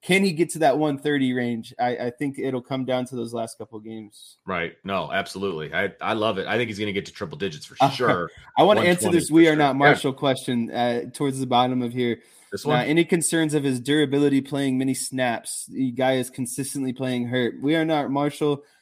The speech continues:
Speaker 1: I am going to be honest with you. Every linebacker is probably playing with some sort of in-, in-,
Speaker 2: <laughs>
Speaker 1: injury by the time halfway through the season comes to. Like, the, the, the linebacker's job is to literally hit someone every play. So, you know, it, it's just a matter of
Speaker 2: True.
Speaker 1: time before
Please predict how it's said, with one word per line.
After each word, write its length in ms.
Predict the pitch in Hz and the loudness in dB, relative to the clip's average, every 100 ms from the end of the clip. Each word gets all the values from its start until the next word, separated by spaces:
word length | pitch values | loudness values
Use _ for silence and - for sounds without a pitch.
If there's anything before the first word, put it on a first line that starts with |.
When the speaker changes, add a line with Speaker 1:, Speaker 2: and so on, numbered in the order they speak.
| _ _ _ | _ _ _
Speaker 1:
I 180 | 127 160 | 2 4
am 220 | 180 170 | 4 2
going 300 | 147 160 151 | 2 2 2
to 260 | 143 131 127 - 127 | 0 -8 -10 -10 -2
be 180 | 147 | 0
honest 340 | 139 139 139 - | 2 0 0 -2
with 200 | 139 135 | -6 -2
you. 120 | 131 - | -4 0
Every 320 | 147 160 156 | 0 4 4
linebacker 640 | 139 135 127 120 117 127 | 4 2 2 -2 -2 -4
is 80 | 120 | -6
probably 300 | - 123 123 | -2 -2 -2
playing 300 | 117 120 117 | -4 -4 -4
with 80 | 110 | -6
some 240 | - 117 | -6 -6
sort 180 | - 117 | -4 -6
of 160 | 113 123 | -4 -2
in-, 160 | 120 - | -2 0
in-, 240 | 135 139 139 | 0 0 2
Speaker 2:
<laughs> 40 | |
Speaker 1:
injury 420 | 143 131 123 127 | 2 2 0 0
by 160 | 120 120 | 0 0
the 80 | 120 | -2
time 460 | 139 127 120 120 - | 0 0 0 -2 -2
halfway 420 | 127 123 135 123 | -2 0 0 -2
through 160 | - 120 | -2 -6
the 100 | 117 | -4
season 400 | 123 120 113 110 | -2 -2 -4 -8
comes 360 | 120 110 107 | -8 -8 -8
to. 220 | - 110 113 | -6 -4 -4
Like, 200 | 110 _ - _ _ 139 | -6 _ -20 _ _ 4
the, 180 | 143 | 4
the, 400 | 135 143 135 139 | 4 2 0 -2
the 60 | 127 | 4
linebacker's 580 | 143 165 165 160 156 143 | 8 8 8 8 4 2
job 300 | 143 143 139 | 4 4 4
is 100 | 135 | -2
to 120 | 139 | -4
literally 340 | 131 139 131 117 | -2 0 0 0
hit 220 | 139 - | -2 -2
someone 320 | 135 131 127 | -4 -2 -2
every 240 | 127 123 | -2 -2
play. 300 | 117 123 107 | -4 -4 -4
So, 260 | 101 120 113 | -6 -6 -6
you 120 | 127 120 | -4 -4
know, 240 | 110 107 | -4 -6
it, 220 | - 123 - | -6 -6 -4
it's 140 | 139 | -2
just 200 | 160 151 | 0 2
a 60 | 165 | 6
matter 340 | 190 185 - | 8 8 8
of 60 | - | 6
Speaker 2:
True. 60 | |
Speaker 1:
time 240 | - 165 151 | 8 6 6
before 460 | 147 147 143 131 | 2 2 2 0